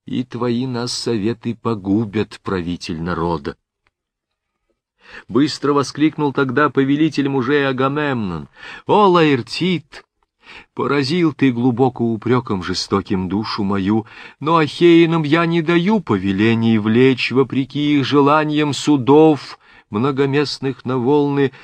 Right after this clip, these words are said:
Муж да предстанет, и лучший совет моего да предложит. Юноша он или старец, равно мне приятен он будет".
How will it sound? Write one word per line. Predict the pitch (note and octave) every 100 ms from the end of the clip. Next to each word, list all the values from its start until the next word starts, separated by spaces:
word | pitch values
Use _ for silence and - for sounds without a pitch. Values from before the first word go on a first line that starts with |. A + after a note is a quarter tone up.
| - _
Муж | - C#3 A3+ A3+ D3+ - -
да | - G2
предстанет, | G2 G2+ - - C#3+ F#3+ G#3 F#3+ F3+ D3+ _
и | - B2 B2+
лучший | D#3 A#3 - - G#2
совет | F#2 G2 F#2+ A2+ G#2+ G2+
моего | G2+ G#2 A2+
да | G#2+
предложит. | G#2+ A#2 G#2 A2+ B2+ G#2+ B2+ - - _ -
Юноша | G2 G#3+ A#3 G#3+ G3 -
он | F#3 F#3 E3+
или | G#2+
старец, | G2 - - C#3+ D3+ C#3 A#2+ -
равно | F#2+ F#2 G#2 C#3
мне | A2 G#2+
приятен | A#2 G2 G2+ F2+ G2 F#2 - F2+
он | F2+ F2
будет". | E2 F#2+ G2+ F#2 -